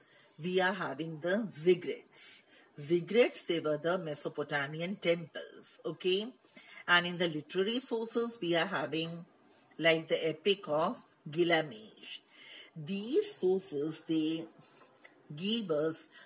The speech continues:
a wide information about the Mesopotamian civilization.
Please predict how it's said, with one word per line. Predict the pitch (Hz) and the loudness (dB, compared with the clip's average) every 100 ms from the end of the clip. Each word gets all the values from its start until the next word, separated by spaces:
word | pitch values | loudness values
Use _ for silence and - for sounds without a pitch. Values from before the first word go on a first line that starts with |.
| - | -4
a | 156 | -4
wide | 139 151 170 233 | -2 2 2 2
information | 233 170 151 135 143 143 160 156 | -2 -4 -6 -6 -6 -6 -4 -6
about | 131 127 127 | -8 -8 -6
the | 147 | -6
Mesopotamian | 135 131 135 143 135 127 143 147 175 220 - _ _ _ _ | -6 -10 -8 -10 -6 -6 -6 -6 -4 -4 -10 _ _ _ _
civilization. | - 143 139 139 147 220 - _ - 156 175 160 - - | -6 -4 -4 0 0 0 -6 _ -14 -2 2 2 0 -8